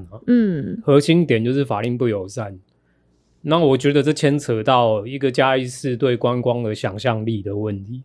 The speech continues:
Speaker 2: 嗯，嗯。
Speaker 1: 就是公部门啊，跟民间，这个都是要一起去发想，一起去面对。
Speaker 2: 嗯。
Speaker 1: 可是我今天很单纯，就是拉回来看这件事，就是觉得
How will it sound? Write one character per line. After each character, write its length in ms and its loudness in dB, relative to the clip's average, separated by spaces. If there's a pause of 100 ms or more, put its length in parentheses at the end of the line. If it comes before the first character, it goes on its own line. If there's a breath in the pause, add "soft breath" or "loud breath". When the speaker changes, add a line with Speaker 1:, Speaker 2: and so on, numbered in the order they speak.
Speaker 2:
嗯， 520 2
嗯。 340 -2 (100)
Speaker 1:
就 100 -2
是 140 -2
公 240 0
部 120 2
门 240 -2
啊， 300 -8
跟 160 0
民 260 -2
间， 400 -4 (160)
这 120 0
个 80 4
都 120 6
是 120 2
要 120 4
一 60 4
起 140 -8
去 100 -4
发 260 -2
想， 240 -8
一 60 -8
起 100 -12
去 100 -10
面 280 -8
对。 240 -12 (120)
Speaker 2:
嗯。 640 -2
Speaker 1:
可 80 -4
是 160 0
我 120 6
今 160 0
天 120 2
很 160 0
单 200 0
纯， 180 -6
就 80 -4
是 460 -4
拉 200 -2
回 140 -2
来 80 -2
看 240 -10
这 100 -10
件 220 -8
事， 240 -10
就 140 -10
是 160 -10
觉 200 -10
得 320 -10